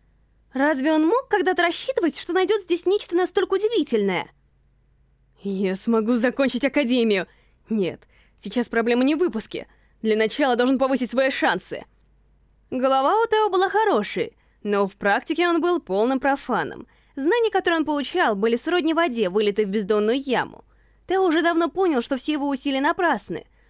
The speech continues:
но он всё равно не сдавался. Кроме профессора Винса, никто ещё не раскрыл в нём его истинные таланты. Однако все усилия профессора Винса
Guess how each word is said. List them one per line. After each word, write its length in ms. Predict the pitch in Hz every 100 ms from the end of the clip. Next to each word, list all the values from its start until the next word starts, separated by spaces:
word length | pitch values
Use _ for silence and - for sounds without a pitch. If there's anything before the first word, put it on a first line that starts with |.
| _
но 140 | 214 311
он 80 | 427
всё 120 | 415
равно 160 | 381
не 100 | 359
сдавался. 720 | 330 392 392 233 196 - - - _ _ -
Кроме 240 | 440 480
профессора 400 | 427 381 339 339
Винса, 360 | 339 403 - 240
никто 300 | 247 - 403
ещё 200 | 359 359
не 80 |
раскрыл 340 | 349 339 403 381
в 40 |
нём 120 | 262
его 200 | 254 254
истинные 440 | 254 254 - 254 247
таланты. 640 | 294 359 214 175 151 - - _ -
Однако 480 | 262 277 539 587
все 240 | 494 381 381
усилия 280 | - 339 320
профессора 520 | 269 269 254 247 254
Винса 500 | 320 339 - 175